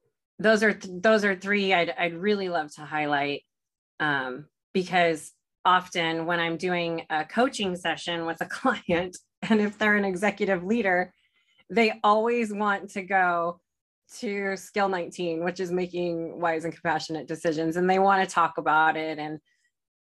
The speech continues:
it's so cool because it is, it's positive and it's exciting that leaders do want to talk about that. And there's usually a couple of things that arise depending on the leader.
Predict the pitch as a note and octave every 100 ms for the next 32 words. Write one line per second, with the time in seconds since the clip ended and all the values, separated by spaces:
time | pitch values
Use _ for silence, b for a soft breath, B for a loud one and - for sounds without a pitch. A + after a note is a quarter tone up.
0 | - A#3+ A3 - B3+ A#3+ B3 A#3+ G#3+ G#3
1 | F#3+ G3 F#3+ F#3 F3+ - _ G3 F#3 F3+
2 | - _ _ - F#3 F3+ F3 E3 D#3+ -
3 | - - _ _ _ _ _ _ _ _
4 | _ _ _ _ _ - _ _ _ G#3
5 | - - E3+ F3 G3+ A3 A#3 - F3+ F3
6 | F3 - E3 F3 G#3 F#3 E3 F3+ F3+ D#3+
7 | - E3+ F#3+ G3 G3+ F#3+ G#3 G3+ G#3 G#3+
8 | A#3 - _ _ _ _ _ - G3+ G#3+
9 | A3+ B3+ B3+ C4+ A3+ - G#3+ G#3+ G3+ F#3
10 | - F#3 F#3 F3 F3 E3+ D#3+ D#3+ E3 D#3+
11 | D#3+ - - F3 F#3 G3 F3+ F3+ E3 E3
12 | E3 E3+ E3 E3+